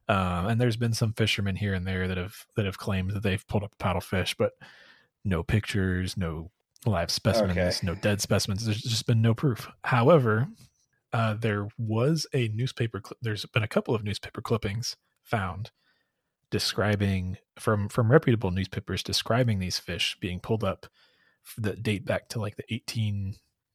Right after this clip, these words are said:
Speaker 1: I wanna say the, the late eighteen hundreds. I wanna say it was the eighteen seventies. Yeah. Um,
Speaker 2: Really?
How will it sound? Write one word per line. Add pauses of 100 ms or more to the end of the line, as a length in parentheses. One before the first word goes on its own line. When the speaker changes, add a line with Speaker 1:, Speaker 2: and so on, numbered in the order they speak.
(180)
Speaker 1:
I
wanna
say
the, (100)
the
late
eighteen
hundreds. (680)
I
wanna
say
it
was
the
eighteen
seventies.
Yeah. (260)
Um,
Speaker 2:
Really?